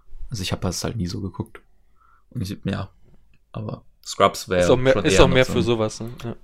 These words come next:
Speaker 1: Habe ich tatsächlich auch mir irgendwann mal, äh, von meinem Bruder hat, oder so, oder meine Brüder haben mir zu Weihnachten, Geburtstag irgendwann mal alle Scrubs-Staffeln geschenkt und dann habe ich jetzt diese, diese ganzen D V Ds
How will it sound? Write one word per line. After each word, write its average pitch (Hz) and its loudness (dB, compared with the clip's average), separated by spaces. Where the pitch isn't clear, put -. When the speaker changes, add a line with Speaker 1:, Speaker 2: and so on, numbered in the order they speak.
Speaker 1:
Habe 98 4
ich 95 0
tatsächlich 95 0
auch 95 -4
mir 95 -2
irgendwann 92 -2
mal, 90 -2
äh, 92 -6
von - -6
meinem 87 -2
Bruder 87 -2
hat, - -6
oder 95 -8
so, 92 -6
oder 95 -8
meine 90 -4
Brüder 95 -6
haben 90 -4
mir 90 -8
zu 90 -10
Weihnachten, 143 -8
Geburtstag 92 -6
irgendwann 90 -4
mal 87 -2
alle 90 -4
Scrubs-Staffeln - -4
geschenkt 98 -4
und 101 -6
dann 120 -2
habe 101 -2
ich 90 -6
jetzt 90 -8
diese, 90 -2
diese 90 -4
ganzen 90 -4
D 92 -6
V 90 -6
Ds 98 -4